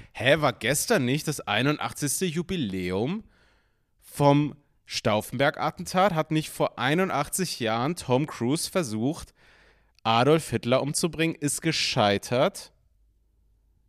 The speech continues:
Leider. Und jetzt, seitdem, gibt es acht Mission Impossible Filme. Das war die einzige Mission, die wirklich impossible war,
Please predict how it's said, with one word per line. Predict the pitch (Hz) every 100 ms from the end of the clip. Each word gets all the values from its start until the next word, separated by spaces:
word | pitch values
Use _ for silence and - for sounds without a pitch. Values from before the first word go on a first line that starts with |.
| _ _ -
Leider. | 107 107 104 107 117 147 180
Und | 139
jetzt, | 120 120 156 - - -
seitdem, | 123 151 - 139 123 127 151 165 - _ _ _ _ _ _ _ _ _
gibt | - 147 156
es | 151 -
acht | 127 147 165
Mission | 165 -
Impossible | 165 175 220 220 175
Filme. | - 117 107 98 110 - _ _
Das | 180 247
war | 302
die | 226
einzige | 143 185 196 175
Mission, | 156 156 165 - 131 123 123
die | 131 117
wirklich | 139 147 139
impossible | 131 139 151 - 143 110
war, | 101 101 110